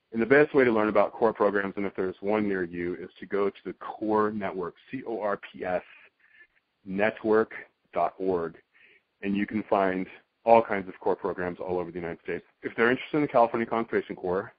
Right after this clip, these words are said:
our website is w w w dot c c c dot c a dot g o v. And the best way to connect with me, my work, and my book,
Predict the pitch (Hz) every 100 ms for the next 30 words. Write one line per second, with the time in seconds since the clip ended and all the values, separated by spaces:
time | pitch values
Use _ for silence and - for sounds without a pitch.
0 | - 98 98 98 - 95 92 90 _ -
1 | 92 98 92 92 90 92 87 87 90 -
2 | _ _ - 87 87 - _ _ - -
3 | 87 92 92 - - 92 - - 87 80
4 | 82 - _ _ _ 98 85 - - 104
5 | 98 85 80 80 - _ _ - 78 -
6 | _ 87 85 87 80 87 95 _ _ _
7 | _ 139 131 120 147 160 208 190 - -
8 | - 160 156 143 - - - - 131 135
9 | 131 - 127 127 120 113 110 127 117 117
10 | - 113 107 107 - 110 110 113